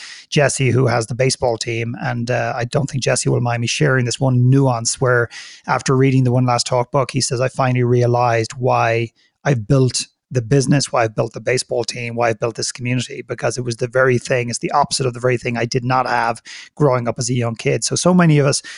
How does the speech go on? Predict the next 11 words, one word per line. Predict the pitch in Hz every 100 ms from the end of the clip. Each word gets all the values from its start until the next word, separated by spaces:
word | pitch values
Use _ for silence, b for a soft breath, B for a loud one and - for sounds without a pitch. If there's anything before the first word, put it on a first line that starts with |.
| B -
are | 123
building | 160 156 139
empires | 135 139 139 127 127 120
or |
building | 113 151 143
businesses | 123 131 131 - 117
or | 117
movements | 127 151 139 127 123
or |
attempting | 123 - 160 160 131
to, | - 113